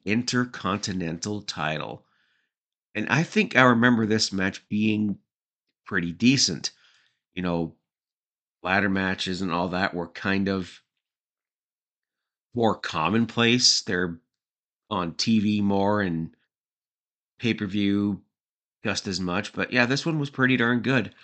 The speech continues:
Uh, Rob Van Dam finally getting another singles title. He wouldn't hold it for long because, uh, there's a certain legend killer, a certain Viper, waiting to get his shot.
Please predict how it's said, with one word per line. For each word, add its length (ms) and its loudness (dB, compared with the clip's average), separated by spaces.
Uh, 140 -2
Rob 240 0
Van 200 0
Dam 300 -2
finally 420 -2
getting 300 -4
another 640 -4
singles 540 -6
title. 540 -4
He 80 -10
wouldn't 260 0
hold 220 2
it 80 -2
for 140 -4
long 500 2
because, 640 -4
uh, 160 -4
there's 160 -6
a 60 -4
certain 460 -2
legend 380 0
killer, 500 -6
a 60 -8
certain 400 0
Viper, 600 -2
waiting 520 -2
to 60 -8
get 180 -6
his 160 -6
shot. 560 -8